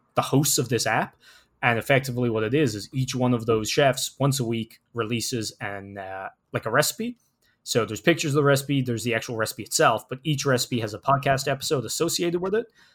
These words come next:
So, for example, the first one Kyle did is a, like, a seafood, like, party dip, uh, or dinner dip, depending on when you wanna have it.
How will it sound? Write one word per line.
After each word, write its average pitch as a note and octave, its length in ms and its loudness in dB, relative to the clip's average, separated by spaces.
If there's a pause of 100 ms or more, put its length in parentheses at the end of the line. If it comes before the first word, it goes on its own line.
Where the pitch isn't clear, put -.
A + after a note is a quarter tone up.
(180)
So, G#2 640 4 (240)
for C3 80 0
example, B2 360 2
the A#2 60 -2
first B2 340 0
one A2 360 -2
Kyle A#2 320 6
did G#2+ 360 -2
is G2 380 -6
a, G2 380 -6
like, G2+ 160 -8
a A2 60 -4
seafood, B2+ 600 2
like, A#2+ 180 -2
party A#2+ 300 2
dip, D#3+ 380 0 (440)
uh, G2+ 640 0
or G#3 160 6
dinner F#3+ 320 4
dip, C3 260 0
depending B2+ 380 0
on A2+ 60 -2
when A2+ 100 0
you A2 80 -2
wanna G#2+ 160 -2
have B2 220 2
it. G#2+ 160 -6